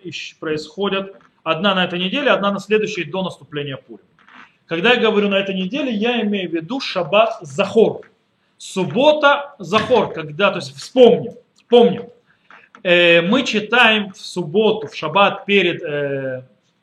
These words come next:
Пуримом, э, отрывок из Торы, который мы читаем, то есть «Помни, что тебе сделал Амалек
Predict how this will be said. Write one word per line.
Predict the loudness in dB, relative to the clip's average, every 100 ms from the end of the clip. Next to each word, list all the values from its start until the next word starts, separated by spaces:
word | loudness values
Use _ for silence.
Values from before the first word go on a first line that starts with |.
| _ _ -20 -20 -16 -14 -14 -14 -12 -12 -6
Пуримом, | 2 4 6 4 4 2 -10 _ _ _ _ _ -6
э, | -2 2 2 2 2 4 4 2 0
отрывок | 0 4 4 4 0 -6 -20 _ _ _ -20 -10
из | -10 -4
Торы, | 6 8 8 4 -4 -6
который | -6 2 4 4
мы | 0 -4 -8
читаем, | -2 -2 0
то | -4
есть | -2
«Помни, | 2 4 2
что | -2 0 0
тебе | 0 -4
сделал | -4 -6 0 2 4 2 -2
Амалек | -6 -2 4 6 6 2